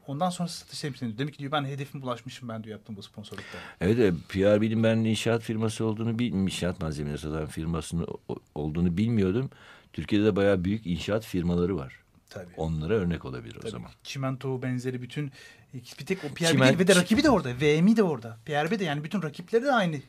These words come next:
Speaker 2: hı.
Speaker 1: platformun içinde yarışıyorlar.
Speaker 2: Peki zaman geçiyor. Bir sonraki sayfaya geçelim bakalım.
Speaker 1: Projemin yarış programı.
Speaker 2: Hı hı. Peki. Yani iki bin on yedi,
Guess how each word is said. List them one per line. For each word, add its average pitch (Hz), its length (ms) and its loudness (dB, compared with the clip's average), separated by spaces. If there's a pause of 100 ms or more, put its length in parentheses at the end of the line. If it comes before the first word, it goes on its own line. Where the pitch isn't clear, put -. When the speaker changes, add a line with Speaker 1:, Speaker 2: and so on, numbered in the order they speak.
(260)
Speaker 2:
hı. 160 280 -6
Speaker 1:
platformun 143 400 0
içinde 139 200 -4
yarışıyorlar. 131 640 -4 (720)
Speaker 2:
Peki 110 240 4
zaman 123 400 6
geçiyor. 147 920 4
Bir 127 80 0
sonraki 101 360 2
sayfaya 95 460 4
geçelim 80 400 0
bakalım. 82 460 -4 (340)
Speaker 1:
Projemin 233 480 2
yarış 202 320 6
programı. 135 380 -4 (360)
Speaker 2:
Hı 117 60 4
hı. 104 300 6 (260)
Peki. 107 400 0 (460)
Yani 101 260 8
iki 101 220 2
bin 110 100 6
on 113 120 8
yedi, 107 500 6